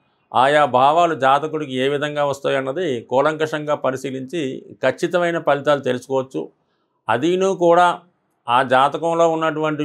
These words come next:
యోగం కూడా దానికి సంబంధించినటువంటి దశ వచ్చినప్పుడు మాత్రమే రావడం జరుగుతూ ఉంటది. అంటే జాతకం బాగుండాలి, గోచారం సపోర్ట్ చేయాలి, దానికి జరుగుతున్నటువంటి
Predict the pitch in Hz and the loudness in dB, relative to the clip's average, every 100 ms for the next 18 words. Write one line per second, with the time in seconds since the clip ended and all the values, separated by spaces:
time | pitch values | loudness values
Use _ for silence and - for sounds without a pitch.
0 | 139 143 147 143 143 165 175 _ _ _ | 2 0 0 -4 0 0 -2 _ _ _
1 | _ - 101 127 151 196 185 175 - 147 | _ -12 0 2 4 2 -2 -4 0 -2
2 | 170 180 180 170 175 170 160 120 127 - | 0 -2 -2 -4 -4 -4 -4 2 2 2
3 | 175 156 156 175 165 170 165 156 156 175 | 2 2 0 -4 -2 -2 -2 -2 -2 -6
4 | 208 214 _ _ _ _ - 127 143 151 | -8 -12 _ _ _ _ -2 2 2 2
5 | 165 139 139 139 131 127 131 - _ _ | -2 0 0 -2 -2 -2 -4 -10 _ _
6 | _ _ - 117 151 120 120 123 135 151 | _ _ -8 -4 -2 2 2 2 0 -4
7 | 156 151 156 156 160 175 175 _ _ _ | 0 2 2 2 0 0 -8 _ _ _
8 | _ _ - 117 175 156 156 160 156 143 | _ _ -2 0 4 4 4 2 0 0
9 | 160 156 160 156 165 185 - _ _ _ | 0 0 2 2 0 -4 -12 _ _ _
10 | _ - 160 165 180 165 143 147 143 - | _ -4 0 0 0 -4 -4 -6 -12 -16
11 | 113 139 156 175 185 185 175 175 165 | 0 2 2 2 0 0 0 -2 -2